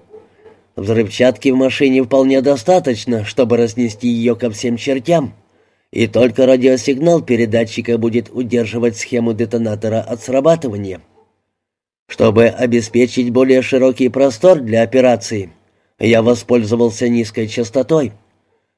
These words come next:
Поэтому не будет слепых для приема пятен, даже когда вы окажетесь за холмами или в каньонах. Сам передатчик тоже будет управляться на расстоянии.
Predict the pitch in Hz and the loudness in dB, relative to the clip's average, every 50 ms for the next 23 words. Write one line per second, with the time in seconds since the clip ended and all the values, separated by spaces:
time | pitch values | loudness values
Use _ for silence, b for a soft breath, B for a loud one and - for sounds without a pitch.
0 | _ _ _ _ _ _ - 113 110 113 123 131 - 139 131 135 135 135 131 110 | _ _ _ _ _ _ 2 4 4 6 4 4 4 4 4 4 4 4 2 0
1 | 104 127 135 135 135 123 143 147 143 135 107 - - 113 120 117 113 120 117 110 | -2 0 2 2 4 4 2 2 2 0 -2 -4 -2 0 0 0 2 0 -2 -2
2 | - 113 107 110 117 104 - 117 120 117 117 123 127 127 104 160 175 165 139 - | -2 -2 -2 -2 -2 0 0 0 2 2 2 2 2 0 2 2 2 2 2 -2
3 | - 92 92 - - - - 113 110 117 113 104 117 110 - 131 127 127 127 180 | -6 -12 -12 -14 -14 -10 -4 -2 0 0 0 0 -2 -2 -2 -2 -2 2 4 4
4 | 185 160 131 110 104 107 120 117 113 104 120 113 - 123 120 107 104 120 123 110 | 4 4 4 0 0 0 -2 -2 -2 -2 -4 -4 -2 -2 -4 -2 0 -2 -2 0
5 | 120 135 139 143 160 180 180 165 123 92 82 b b b b b b - 110 117 | 0 -2 -2 0 0 0 0 0 -2 -4 -6 b b b b b b -4 -2 -2
6 | 110 107 101 110 120 120 127 139 165 170 151 117 87 82 - - - _ _ _ | -2 -2 -2 -2 0 0 2 2 2 2 2 0 -4 -8 -14 -20 -20 _ _ _
7 | _ _ _ _ _ _ _ _ _ _ _ _ _ _ - - - 104 120 123 | _ _ _ _ _ _ _ _ _ _ _ _ _ _ -8 -2 0 2 2 2
8 | 113 120 120 127 135 135 156 180 185 170 - - 117 101 - - 123 120 117 110 | 4 4 4 4 6 6 6 4 4 4 0 -4 -6 -6 -4 0 0 0 2 2
9 | 123 120 110 120 117 120 - - - 123 120 120 123 117 113 113 110 110 - 123 | 0 0 2 2 0 0 -2 -2 -6 -4 -2 0 0 0 0 0 -2 -2 -2 -4
10 | 110 117 113 117 123 117 107 - 143 143 156 165 160 143 117 101 85 78 | -2 -2 -2 -2 -2 -4 -2 0 0 2 2 2 0 0 -2 -6 -8 -10